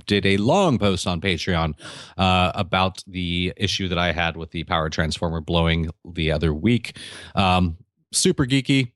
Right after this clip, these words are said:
Thanks a lot for this. And yeah, I, I've already submitted claims to SoCal Edison, so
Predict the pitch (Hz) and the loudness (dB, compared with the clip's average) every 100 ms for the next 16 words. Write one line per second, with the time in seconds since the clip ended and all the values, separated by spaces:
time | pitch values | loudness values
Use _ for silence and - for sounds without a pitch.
0 | - - 131 - - 104 101 117 127 123 | -6 0 0 0 -4 0 0 0 -2 -4
1 | 120 107 101 95 104 92 87 104 113 104 | -2 -2 -2 0 0 0 0 0 0 -2
2 | - 113 120 104 104 98 90 - - 87 | -6 -6 -4 -4 -2 -2 -6 -6 -4 -2
3 | 87 87 78 95 80 78 - - 76 76 | -2 -4 -2 -2 -2 -2 -4 -4 -6 -8
4 | - - 80 90 80 82 82 - 80 - | -6 -2 -2 0 0 0 0 -2 0 2
5 | 85 | 0